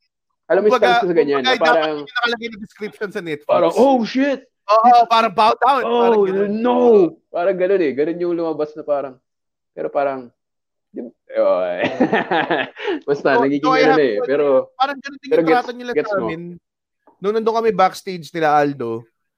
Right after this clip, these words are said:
Speaker 2: parang pagkatapos namin mag-set, sinalubong niya kami. Ganyan. "Hey man, good set. Did you have fun? That's what's important." Parang inaano ka, parang,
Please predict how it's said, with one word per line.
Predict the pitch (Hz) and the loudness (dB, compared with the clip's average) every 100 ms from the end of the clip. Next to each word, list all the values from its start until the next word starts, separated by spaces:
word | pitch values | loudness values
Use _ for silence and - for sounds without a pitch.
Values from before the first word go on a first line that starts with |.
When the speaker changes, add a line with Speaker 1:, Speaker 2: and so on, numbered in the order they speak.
| _ _ _ _ | _ _ _ _
Speaker 2:
parang | 160 175 | 0 2
pagkatapos | 170 185 190 180 175 | -2 -2 -2 -2 -2
namin | 175 170 | -6 -4
mag-set, | 160 147 127 - | -8 -6 -8 -8
sinalubong | 143 143 147 143 143 | -10 -6 -4 -4 -6
niya | 131 117 | -6 -6
kami. | 117 123 107 _ - _ | -6 -10 -12 _ -20 _
Ganyan. | 110 110 110 107 123 127 _ _ | -14 -12 -12 -12 -18 -20 _ _
"Hey | 165 196 | -8 -6
man, | 160 170 180 180 | -6 -8 -10 -14
good | 143 185 151 | -12 -12 -12
set. | - 214 196 - _ _ _ - | -8 -6 -6 -10 _ _ _ -18
Did | 135 | -6
you | 190 | -2
have | 190 180 143 | 0 -2 -6
fun? | - 185 196 | -10 -8 -8
That's | 190 180 - | -8 -10 -10
what's | 180 | -12
important." | 180 151 175 170 - | -12 -10 -8 -6 -4
Parang | - 226 262 | 0 0 -2
inaano | 254 254 247 233 | -2 0 2 4
ka, | 190 190 | 4 4
parang, | 202 214 | 2 -2